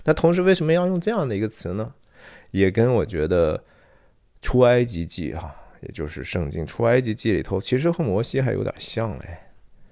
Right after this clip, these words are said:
对不对？摩西就是也是在被弃的，放在篮子里头的一个婴儿嘛。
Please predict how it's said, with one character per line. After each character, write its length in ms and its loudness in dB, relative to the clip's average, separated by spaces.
对 100 -12
不 60 -10
对？ 120 -4
摩 240 8
西 680 6
就 180 0
是 240 -4
也 160 -4
是 240 -6
在 400 0
被 320 8
弃 460 0
的， 340 -6
放 260 0
在 180 0
篮 400 4
子 160 6
里 160 4
头 280 -4
的 120 0
一 120 -2
个 160 -2
婴 360 -2
儿 220 -4
嘛。 300 -10